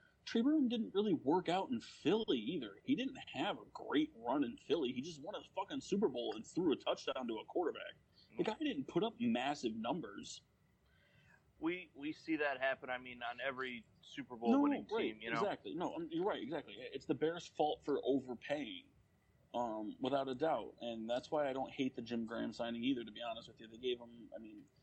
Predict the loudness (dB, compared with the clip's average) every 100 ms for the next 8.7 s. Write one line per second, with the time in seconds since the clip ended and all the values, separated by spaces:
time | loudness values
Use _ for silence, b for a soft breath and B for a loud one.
0 | b b 2 4 4 6 4 4 0 -6
1 | -6 -6 -6 -10 -8 -6 -2 -2 -4 -6
2 | -6 -2 -2 -2 -6 -4 -4 -6 b b
3 | b 0 4 4 4 0 -4 _ _ _
4 | _ _ _ _ _ _ _ _ _ _
5 | _ _ _ -20 -20 _ -10 2 2 4
6 | 4 4 2 -2 -10 -12 -2 0 0 0
7 | -2 -2 -6 -8 -10 -10 -14 -18 -6 0
8 | 2 4 2 2 2 4 2